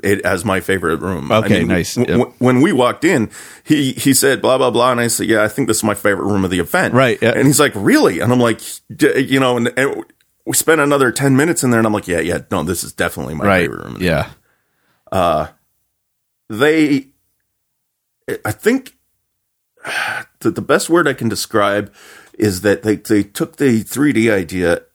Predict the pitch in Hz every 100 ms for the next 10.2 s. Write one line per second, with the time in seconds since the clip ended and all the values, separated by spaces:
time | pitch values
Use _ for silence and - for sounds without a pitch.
0 | _ _ 98 98 95 139 135 113 - _
1 | _ _ _ _ _ _ _ - - 143
2 | 208 - - 135 202 85 52 - - _
3 | _ _ _ _ 104 107 - 113 104 98
4 | 90 - _ _ _ _ _ _ _ _
5 | _ _ _ _ _ _ - - 170 131
6 | - 139 151 120 104 - 98 - - 107
7 | 107 87 - 120 123 113 - - 139 107
8 | - 87 151 170 180 139 135 117 101 101
9 | 101 87 87 156 - - 196 196 170 202
10 | 220